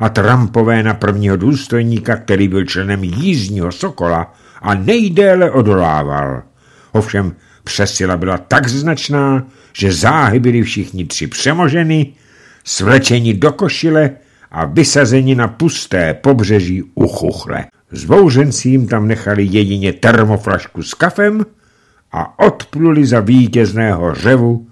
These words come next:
směrem k Modřanům. Urazivše asi dvě vltavské míle, zakotvili loď uprostřed řečiště.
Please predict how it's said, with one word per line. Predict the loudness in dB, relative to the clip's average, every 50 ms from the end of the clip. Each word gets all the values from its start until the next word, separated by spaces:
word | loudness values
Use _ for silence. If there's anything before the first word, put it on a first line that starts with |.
| _ _ _ _
směrem | -16 -12 -10 -10 -8 -6 -2 0 0 2 2 2 2 0 0 -2 -6 -8 -10 _ -12
k | -10 -8
Modřanům. | -8 -8 -6 -4 -4 -4 -4 -6 -6 -8 -8 -8 -10 -10 -12 -12 -14 -16 -18 -18 _ _ _ _
Urazivše | -6 -2 0 2 2 2 2 0 -2 -2 -2 -4 -4
asi | -4 -4 -6 -4 -4 -4
dvě | -2 0 0 0 0
vltavské | 0 -2 -2 -4 -8 -8 -8 -4 -4 -4 -4
míle, | -2 -2 0 0 2 2 2 0 0 -4 -16 _ _ _ _ _ _ _ _ -12
zakotvili | -4 -4 -2 0 0 -2 -2 -2 -2 0 2 2
loď | 2 0 0 -2
uprostřed | -6 -6 -4 -4 -6 -6 -6 -6 -6 -4 -4
řečiště. | -6 -6 -8 -10 -10 -10 -10 -10 -10 -12 -12 -12 -12 -12